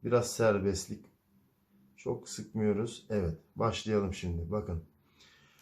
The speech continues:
Uzundan çekiyoruz. Kısa ipten düzeltiyoruz. Bakın.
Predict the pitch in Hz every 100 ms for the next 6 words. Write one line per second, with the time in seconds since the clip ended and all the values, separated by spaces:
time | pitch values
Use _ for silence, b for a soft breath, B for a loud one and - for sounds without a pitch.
0 | b b _ 110 113 139 139 143 - 147
1 | 147 151 135 139 - - _ _ _ _
2 | _ _ _ _ _ _ _ _ 156 160
3 | - 156 160 160 160 160 160 156 _ -
4 | 80 78 78 78 78 78 78 - _ _
5 | - - - - - _ _ _ - 117
6 | 143 117 - 131 123 - - _ _ _
7 | _ _ - 101 107 98 - 85 82 -
8 | - _ _ _ _ _ _ _ _ _
9 | _ - 85 -